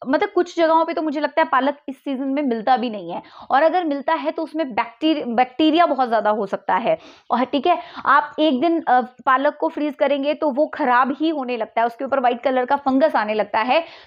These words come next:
So better is, सिर्फ दो महीने की बात है, आप इन दो महीनों में ये वाले वेजिटेबल्स को totally, मैं तो ये कहूँगी, अवॉइड कर दीजिए, लीफ वाले जो, अ, वेजिटेबल्स हैं वो नहीं लें। So next is guys, जो चीज़ आपको इंक्लूड करनी है that is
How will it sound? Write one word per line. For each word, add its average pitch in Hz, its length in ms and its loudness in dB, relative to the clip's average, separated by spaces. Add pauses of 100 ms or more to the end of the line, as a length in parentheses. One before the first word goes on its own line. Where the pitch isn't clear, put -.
So 381 80 4
better 233 520 2
is, 392 240 2 (260)
सिर्फ 370 440 0
दो 247 200 2
महीने 285 300 2
की 302 120 -4
बात 240 300 -2
है, 277 160 0 (100)
आप 247 280 -2
इन 294 160 -10
दो 311 160 0
महीनों 262 320 -8
में 247 120 -6
ये 208 220 -6
वाले 214 220 0
वेजिटेबल्स 196 680 -4
को 285 60 0
totally, 277 800 0
मैं 254 120 -2
तो 233 100 -6
ये 214 140 0
कहूँगी, 202 420 0 (260)
अवॉइड 254 400 4
कर 285 100 2
दीजिए, 247 340 -4
लीफ 214 320 -6
वाले 202 220 0 (220)
जो, 208 300 2
अ, 202 220 4
वेजिटेबल्स 240 640 0
हैं 254 140 -2 (260)
वो 285 120 4
नहीं 214 440 -2
लें। 170 160 -8 (260)
So 370 80 4
next 311 380 2
is 339 140 -2
guys, 269 200 2
जो 285 240 -4
चीज़ 294 280 -4
आपको 277 320 0
इंक्लूड 269 600 2
करनी 262 340 0
है 247 260 -2
that 233 340 0
is 254 80 -4